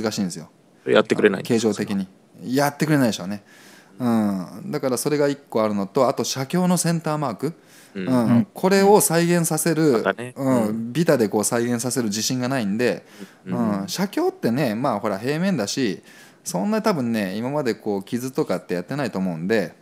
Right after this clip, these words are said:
Speaker 2: うんうん。
Speaker 1: うん。もう主鏡をやりますよ。
Speaker 2: うん。
Speaker 3: うん。
Speaker 2: メーカーに出せばいいんじゃないですか？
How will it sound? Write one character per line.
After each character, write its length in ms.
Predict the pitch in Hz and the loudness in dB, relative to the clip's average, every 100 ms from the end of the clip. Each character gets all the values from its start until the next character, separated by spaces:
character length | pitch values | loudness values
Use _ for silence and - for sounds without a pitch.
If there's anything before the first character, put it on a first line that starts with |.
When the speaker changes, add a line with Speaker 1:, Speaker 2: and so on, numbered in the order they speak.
| _ | _
Speaker 2:
う 40 | 101 | -4
ん 40 | |
う 100 | 92 | -2
ん。 40 | |
Speaker 1:
う 440 | 92 90 120 98 120 | -2 0 0 0 -4
ん。 40 | |
も 60 | 151 | -6
う 20 | |
主 160 | 131 131 | -4 -4
鏡 260 | - 147 143 | 0 2 2
を 100 | 135 | 2
や 80 | |
り 80 | 123 | 0
ま 120 | 120 | -2
す 100 | 110 | -4
よ。 120 | - - _ _ _ - | -8 -14 _ _ _ -18
Speaker 2:
う 20 | |
ん。 40 | |
Speaker 3:
う 20 | - | -2
ん。 680 | 120 113 110 101 95 90 - | 6 10 10 10 6 2 4
Speaker 2:
メ 80 | 147 | 6
ー 20 | |
カ 120 | 170 | 8
ー 20 | |
に 60 | 151 | 8
出 100 | 151 | 8
せ 80 | 120 | 6
ば 60 | |
い 40 | 82 | 2
い 20 | |
ん 20 | |
じ 40 | |
ゃ 20 | 82 | -2
な 20 | |
い 20 | |
で 40 | |
す 60 | - | -8
か？ 160 | - | -10